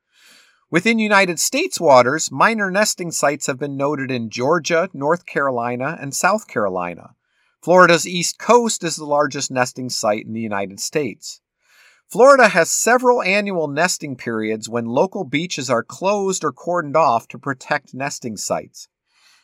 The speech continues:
According to the organization Green Sea Turtle Watch,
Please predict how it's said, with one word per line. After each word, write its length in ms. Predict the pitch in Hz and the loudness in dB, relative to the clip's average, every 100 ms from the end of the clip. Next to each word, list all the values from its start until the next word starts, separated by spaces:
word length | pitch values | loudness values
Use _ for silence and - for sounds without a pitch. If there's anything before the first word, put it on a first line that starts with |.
| _ | _
According 420 | 143 220 277 277 | -4 2 2 2
to 100 | 233 | 0
the 120 | 202 | 0
organization 920 | 180 214 196 170 151 185 185 175 151 | 2 2 2 -2 -2 -2 -2 -4 -6
Green 360 | 127 156 196 175 | -4 -4 -2 -4
Sea 300 | - 226 247 | -2 -2 -2
Turtle 400 | - 147 123 101 | -2 -2 -2 2
Watch, 440 | 107 101 - - | 4 4 2 -6